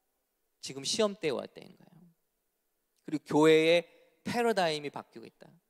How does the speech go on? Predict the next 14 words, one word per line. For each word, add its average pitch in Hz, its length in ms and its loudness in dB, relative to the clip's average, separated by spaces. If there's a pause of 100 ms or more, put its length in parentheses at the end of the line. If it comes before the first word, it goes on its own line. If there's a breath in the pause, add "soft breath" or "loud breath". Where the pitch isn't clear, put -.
(640)
건물 202 500 6
중심의 185 520 0
교회가 127 360 2
아니라 127 420 -2 (480)
이제는 120 320 -8
사람들이 196 760 -4
모이는 139 640 -2 (280 soft breath)
그 120 420 -6 (420)
공동체 127 640 -10
중심, - 400 -16 (560)
소그룹 226 580 -2
예배. - 240 -16 (300 soft breath)
초대교회가 277 540 -2
그랬잖아요. - 460 -8